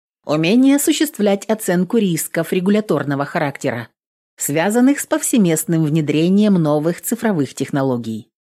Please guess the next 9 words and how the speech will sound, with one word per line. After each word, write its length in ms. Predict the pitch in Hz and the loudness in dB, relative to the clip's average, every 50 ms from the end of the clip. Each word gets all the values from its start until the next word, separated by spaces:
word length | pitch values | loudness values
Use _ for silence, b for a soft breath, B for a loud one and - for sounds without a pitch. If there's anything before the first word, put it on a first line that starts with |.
| _ _ _ _ _ _ _ _ _ _ _ - | _ _ _ _ _ _ _ _ _ _ _ -6
навыки 540 | - 139 151 160 170 175 180 208 202 - 220 | -4 -2 0 0 0 2 0 0 0 0 -2
организации 1000 | 214 - 156 160 160 156 160 160 147 156 175 202 214 - - - 233 220 220 220 | -2 -2 -2 -2 0 0 0 2 2 2 2 0 0 -2 -2 0 2 4 4 4
и 160 | 220 - - 277 | 2 2 2 4
юридического 800 | 285 269 240 208 208 208 190 196 208 - 233 - - - 208 208 | 4 4 4 4 4 4 2 0 -2 -2 -2 -4 -2 0 0 0
сопровождения 880 | 202 208 202 220 214 220 226 208 180 156 147 160 165 160 170 180 185 180 | 0 0 0 0 0 0 0 -2 -2 -2 0 2 2 2 2 2 2 2
договорной 680 | 170 196 185 160 147 139 143 139 139 151 165 180 196 | 0 0 0 0 0 0 0 0 0 0 0 0 0
и 160 | 202 - 277 | 0 0 -2
претензионной 800 | 262 247 254 240 262 247 240 214 190 160 139 131 131 135 135 131 | -2 -2 -2 2 2 4 4 4 2 2 2 0 0 0 0 0
работы. 540 | 135 143 147 135 120 117 - 117 104 107 | 0 -2 -2 -2 -4 -4 -6 -8 -10 -10